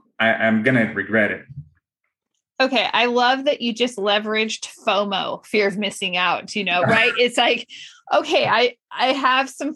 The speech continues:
Speaker 2: fomo because I see is, you know, you get to a certain
Speaker 1: <laughs>
Speaker 2: age where, you know, you have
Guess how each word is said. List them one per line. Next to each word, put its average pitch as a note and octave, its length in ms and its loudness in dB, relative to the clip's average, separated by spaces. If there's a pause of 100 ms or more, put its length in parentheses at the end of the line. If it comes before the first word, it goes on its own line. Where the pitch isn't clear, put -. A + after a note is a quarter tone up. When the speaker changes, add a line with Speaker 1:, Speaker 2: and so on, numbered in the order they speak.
(120)
Speaker 2:
fomo C4+ 480 2
because A#3 360 -2
I G#3+ 140 4
see A#3 580 -2
is, E4+ 240 2
you D#4 160 2
know, D4+ 260 4
you C4+ 140 2
get D#4+ 220 -2
to - 140 -8
a E4+ 60 0
certain A#3 580 -4
Speaker 1:
<laughs> - 80 -10
Speaker 2:
age A3 680 2
where, G#3+ 560 2 (420)
you A#3+ 100 2
know, A3+ 240 4
you A3+ 460 -2
have G#3 520 2